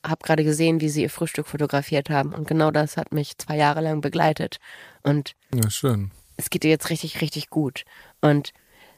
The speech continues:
Speaker 1: sie hat gesagt,
Speaker 2: Ja.
Speaker 1: sie hat zwar noch ein paar Baustellen, aber das ist keine mehr. Und dann hab ich bei einem Videodreh so eine kleine Schildkröte geschenkt bekommen, so ein, ähm, vielleicht habt ihr das in meiner Story gesehen, so eine kleine,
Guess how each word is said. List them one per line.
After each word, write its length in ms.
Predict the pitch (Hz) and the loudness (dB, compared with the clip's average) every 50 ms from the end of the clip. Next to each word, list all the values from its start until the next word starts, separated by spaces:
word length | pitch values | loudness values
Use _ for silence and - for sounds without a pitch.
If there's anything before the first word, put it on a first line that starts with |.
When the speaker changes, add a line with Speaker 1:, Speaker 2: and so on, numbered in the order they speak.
| _ _ | _ _
Speaker 1:
sie 140 | - - 160 | 0 0 0
hat 100 | 156 - | 2 2
gesagt, 300 | - 165 156 160 156 - | 2 4 4 4 4 4
Speaker 2:
Ja. 40 | - | 2
Speaker 1:
sie 60 | 165 | 0
hat 100 | 156 - | -2 0
zwar 160 | - - 160 151 | 2 2 4 4
noch 160 | 156 147 - | 4 2 -2
ein 60 | 156 | -2
paar 120 | - 151 147 | -2 0 2
Baustellen, 640 | - 160 196 - - - 214 226 226 240 262 285 - _ - | 4 4 2 2 0 0 0 0 0 -2 -4 -6 -8 _ 2
aber 360 | 165 165 160 160 156 156 - _ _ | 2 4 4 2 0 0 -4 _ _
das 200 | - 170 165 - | -4 -4 -4 -4
ist 160 | - - - | -8 -12 -10
keine 340 | - - 170 160 151 143 135 | -4 0 2 2 2 2 0
mehr. 300 | 131 127 123 117 123 147 - _ _ _ _ _ _ _ _ _ _ _ - | -2 -4 -4 -4 -6 -6 -10 _ _ _ _ _ _ _ _ _ _ _ -4
Und 280 | - 151 139 135 - - - - | 0 0 0 0 -2 -6 -4 0
dann 220 | 151 147 151 147 | 0 2 2 2
hab 120 | 147 147 - - | 0 0 0 0
ich 320 | 165 190 220 - - - | 0 0 0 -2 -6 -8
bei 140 | - - 156 | -2 0 2
einem 260 | 151 147 147 147 147 | 4 4 4 4 2
Videodreh 720 | 151 196 196 208 190 170 151 156 143 - 139 143 160 185 196 - - - - - - | 2 0 2 2 2 2 2 2 0 0 2 2 2 2 0 -4 -10 -18 -18 -16 -10
so 100 | - - 143 | -6 -4 -2
eine 100 | 143 139 | -2 0
kleine 280 | - 175 160 165 160 | 2 2 4 4 4
Schildkröte 680 | - - 175 185 - - - 135 135 - 147 131 135 - _ - | 2 2 0 0 0 -2 -4 -4 -4 -2 -4 -4 -4 -6 _ -8
geschenkt 380 | - 147 - - 139 143 - | -6 -4 -2 -2 -2 -2 -2
bekommen, 360 | - 160 - - - 139 143 143 | -4 -4 -4 -2 -2 -4 -2 -2
so 100 | 147 147 | -2 0
ein, 220 | 143 143 143 139 - | 0 0 0 0 0
ähm, 360 | 135 143 143 143 143 139 139 - _ _ - _ _ _ _ _ | 2 2 2 2 0 -2 -4 -8 _ _ -20 _ _ _ _ _
vielleicht 220 | - - 151 147 160 | 0 2 2 2 2
habt 100 | 151 151 | -2 -4
ihr 60 | 147 | -6
das 80 | 143 | -4
in 120 | 139 139 147 | -2 -2 0
meiner 200 | 147 139 143 143 | 2 2 0 0
Story 300 | - - 151 156 156 143 | 0 2 2 2 2 2
gesehen, 320 | 135 151 139 143 143 139 | 0 0 2 2 2 4
so 40 | 139 | 2
eine 120 | 143 151 | 0 -2
kleine, 340 | 135 - - 156 156 156 147 | -2 2 2 4 4 4 2